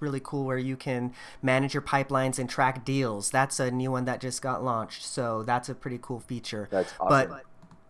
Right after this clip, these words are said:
Speaker 1: yeah, there, there's, there's really is a lot of features on our C R M in particular, but as Chris mentioned, just make sure that you get a full-featured C R M, no matter if it's Easy Agent Pro or Lion Desk or Follow Up Boss. I mean, all of these ones are gonna be good choices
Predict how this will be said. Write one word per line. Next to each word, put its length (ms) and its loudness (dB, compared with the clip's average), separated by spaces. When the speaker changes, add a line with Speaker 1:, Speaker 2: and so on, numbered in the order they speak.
Speaker 1:
yeah, 220 4
there, 420 4
there's, 340 2
there's 340 2
really 440 2
is 240 2
a 80 0
lot 300 6
of 360 2
features 520 -2
on 160 2
our 160 4
C 160 -4
R 160 4
M 140 2
in 100 2
particular, 580 -2
but 380 6
as 180 2
Chris 300 0
mentioned, 400 2
just 180 -2
make 140 0
sure 120 -2
that 120 -6
you 100 -2
get 140 2
a 20 2
full-featured 540 -2
C 100 -2
R 100 6
M, 280 2
no 160 4
matter 260 6
if 100 0
it's 140 -2
Easy 240 0
Agent 300 0
Pro 440 4
or 680 2
Lion 340 4
Desk 320 2
or 220 2
Follow 300 4
Up 120 0
Boss. 300 6
I 80 2
mean, 240 0
all 200 2
of 80 -2
these 200 -2
ones 180 2
are 100 2
gonna 220 0
be 220 -2
good 180 0
choices 540 -2